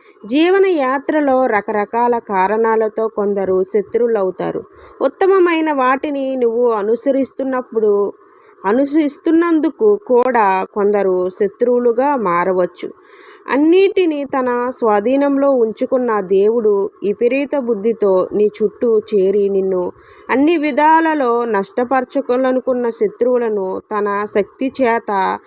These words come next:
అణిచివేయగల సామర్థ్యం గలవాడు. తన దివ్య శక్తితో నిన్ను నింపి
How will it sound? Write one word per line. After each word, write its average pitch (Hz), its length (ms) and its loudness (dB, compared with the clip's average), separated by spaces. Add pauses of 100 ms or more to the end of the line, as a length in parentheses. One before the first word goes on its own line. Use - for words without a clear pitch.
(640)
అణిచివేయగల 285 1400 0
సామర్థ్యం 240 1000 0
గలవాడు. 196 560 0 (300)
తన 294 540 0
దివ్య 226 520 0
శక్తితో 269 760 0
నిన్ను 233 360 2
నింపి 220 640 0